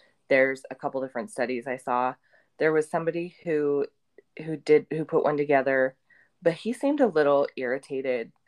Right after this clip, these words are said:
um, because his colleague said that it was a really low percent, and so he was upset. So I don't know if these are exaggerated numbers, but I wouldn't doubt it.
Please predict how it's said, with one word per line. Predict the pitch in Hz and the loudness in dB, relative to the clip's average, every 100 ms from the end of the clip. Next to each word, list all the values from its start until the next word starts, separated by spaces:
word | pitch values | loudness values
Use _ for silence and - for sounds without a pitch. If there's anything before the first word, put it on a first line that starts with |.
| - | -14
um, | 135 104 | -10 -10
because | 135 151 156 135 | -8 -4 -2 -2
his | - 143 | -2 -4
colleague | - 139 143 135 127 - - | -4 -2 0 0 -2 -6 -4
said | 131 120 | -2 0
that | 131 | 0
it | 127 | -2
was | 127 | -4
a | 127 | -4
really | 131 127 | -4 -2
low | 127 | -4
percent, | 123 139 123 110 | -6 -6 -4 -4
and | 123 | -6
so | 127 113 | -6 -8
he | - | -8
was | 110 - - | -10 -8 -4
upset. | 202 - - - | -4 -2 -6 -6
So | - 131 | 0 2
I | 143 | 4
don't | - | 2
know | 143 | 0
if | 135 | 0
these | 139 131 | -2 -6
are | 123 | -4
exaggerated | 104 - 113 117 123 117 117 | -6 -6 -6 -6 -6 -6 -6
numbers, | 123 117 120 123 _ - - - _ - | -8 -6 -6 -6 _ -20 -20 -20 _ 2
but | 156 | 4
I | 156 | 4
wouldn't | 151 147 107 | 0 -4 -4
doubt | 127 85 | -4 -4
it. | - - | -4 -8